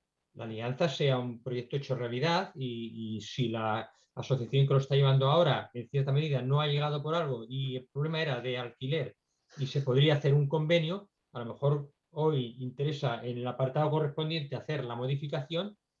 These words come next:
y no llevarlo como una, como un alquiler, sino hacerlo como una, como un convenio. Y le digo porque en convenios hay unos cuantos. Y he visto yo, mm, a mí me ha sorprendido, no soy especialista en convenios con la administración,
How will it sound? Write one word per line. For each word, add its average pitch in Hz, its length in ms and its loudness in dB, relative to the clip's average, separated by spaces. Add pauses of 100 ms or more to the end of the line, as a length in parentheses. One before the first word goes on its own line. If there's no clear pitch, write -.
(120)
y 131 120 0
no 139 100 6
llevarlo 139 460 2
como 127 220 -4
una, 120 480 -8
como 120 160 -4
un 117 80 -4
alquiler, 117 380 2
sino 123 200 -4
hacerlo 127 320 0
como 120 200 -4
una, 113 440 -4 (920)
como 123 220 2
un 127 120 4
convenio. 131 520 4
Y 127 120 0
le 117 100 -2
digo 139 200 4
porque 143 240 2
en 131 180 2
convenios 147 600 0
hay 143 140 0
unos 127 200 -4
cuantos. 180 420 -4
Y 131 80 0
he 135 40 2
visto 151 280 0
yo, 175 300 0
mm, 131 360 -2
a 120 80 -10
mí 127 80 -4
me 151 100 0
ha - 60 -2
sorprendido, 135 460 -4
no 135 60 -2
soy 131 160 -6
especialista 131 440 -6
en 117 60 -8
convenios 117 380 -6
con 120 120 -6
la 113 60 -4
administración, 117 560 -4